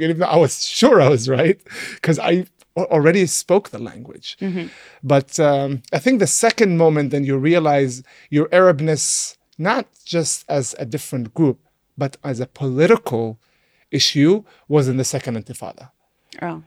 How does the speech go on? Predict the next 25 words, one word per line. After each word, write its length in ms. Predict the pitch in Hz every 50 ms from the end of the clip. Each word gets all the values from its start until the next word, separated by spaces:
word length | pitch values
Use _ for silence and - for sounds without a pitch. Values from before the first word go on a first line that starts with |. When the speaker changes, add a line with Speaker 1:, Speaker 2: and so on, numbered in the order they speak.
| _ -
Speaker 1:
It 60 | 151
was 160 | 139 131 127
the 80 | 131 131
first 420 | - - 175 175 170 160 - -
time 300 | 175 156 156 160 156 151
that 100 | 151 139
you 220 | 143 131 131 131
realized 560 | 131 143 151 156 147 143 135 131 127 113 113 -
n-, 240 | 135 147 156 156 -
you're 200 | _ 151 170 185
not 160 | 214 277 311
just 260 | - 220 - - - -
Arab 400 | 170 170 170 151 135 123 113 _ -
and 340 | 147 143 139 139 - - - _ _ _
that's 320 | - 127 131 151 131 - -
your 120 | 143 139
language. 520 | 147 175 196 185 147 - - - - -
You 120 | - 147 143
realize 480 | 143 156 165 160 160 147 139 135 113
that 200 | 123 131 123 - _ _ _ - - - _ -
there's 180 | 147 147 143
a 60 | 143
whole 160 | 135 139 175 170
political 480 | - - 151 156 160 147 - 156 135
problem 720 | - - - 180 175 202 208 185 190 156 131 120 117 110